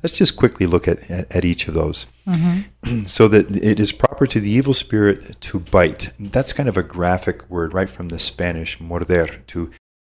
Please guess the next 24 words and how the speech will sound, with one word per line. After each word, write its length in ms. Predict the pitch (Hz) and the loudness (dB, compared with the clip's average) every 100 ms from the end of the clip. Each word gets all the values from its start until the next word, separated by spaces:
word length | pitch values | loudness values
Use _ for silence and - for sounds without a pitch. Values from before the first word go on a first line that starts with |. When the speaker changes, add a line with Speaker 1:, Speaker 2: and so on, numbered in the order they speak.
| _ | _
Speaker 1:
to, 160 | - 104 | -8 -8
to 480 | - - - - | -8 -12 -8 2
upset, 760 | 117 - - 95 - - - - - 82 | 2 4 2 2 -2 -10 -14 -16 -18 -16
to 140 | 110 | -16
trouble, 500 | 98 - 95 82 80 85 | -8 -2 -2 -2 -6 -8
to 140 | 95 | -12
cause 320 | - 113 117 | -6 -2 -2
the 80 | - | -4
person 540 | - 107 101 101 98 95 | -4 -2 -2 -4 -6 -6
to 120 | 92 | -8
lose 360 | 90 95 92 | -2 -2 -2
his 200 | - 95 | -6 -6
or 80 | 90 | -8
her 180 | 82 92 | -8 -10
peace 500 | - 98 82 - - | -8 -6 -6 -6 -8
as 180 | 87 - | -8 -8
the 80 | - | -6
person 420 | 95 92 - 85 | -6 -6 -8 -10
is 100 | 85 | -12
striving 460 | - 87 85 85 | -8 -4 -4 -6
to 100 | - | -12
grow 220 | - 85 82 | -8 -4 -4
toward 340 | - 82 80 | -4 -4 0
God. 260 | 85 80 | 2 2